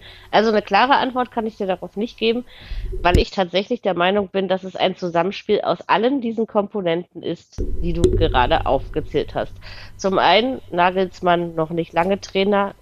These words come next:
junger Trainer, auch wenn er natürlich Erfahrung hat. Aber wie gesagt, wenn du zum F C Bayern kommst, ist das oft eine andere Luft, die dort weht. Salihamidzic gilt als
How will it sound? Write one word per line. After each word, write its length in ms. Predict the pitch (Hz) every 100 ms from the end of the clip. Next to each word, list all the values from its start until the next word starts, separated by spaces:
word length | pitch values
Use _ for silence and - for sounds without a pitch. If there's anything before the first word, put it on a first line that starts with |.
| -
junger 480 | 156 196 240 269 269
Trainer, 560 | - 240 254 269 220
auch 180 | 147 -
wenn 120 | 175
er 100 | 175
natürlich 400 | 170 - 165 180
Erfahrung 640 | - - 160 139 202 233 226
hat. 240 | 233 - - - - - -
Aber 220 | 190 185
wie 80 | 190
gesagt, 440 | 202 185 202 -
wenn 120 | 185
du 100 | 185
zum 160 | 190 190
F 220 | 185 -
C 100 | 180
Bayern 380 | - 160 196 208
kommst, 480 | - 190 - - - - -
ist 160 | 220 240
das 180 | 220 -
oft 240 | 190 -
eine 80 | 160
andere 400 | 143 220 254 269
Luft, 480 | 254 320 - - - -
die 100 | 214
dort 320 | 226 233 220
weht. 400 | 220 233 277 - - - - - - - - -
Salihamidzic 960 | - 214 214 202 208 240 226 226 -
gilt 240 | 196 214 -
als 380 | 185 - -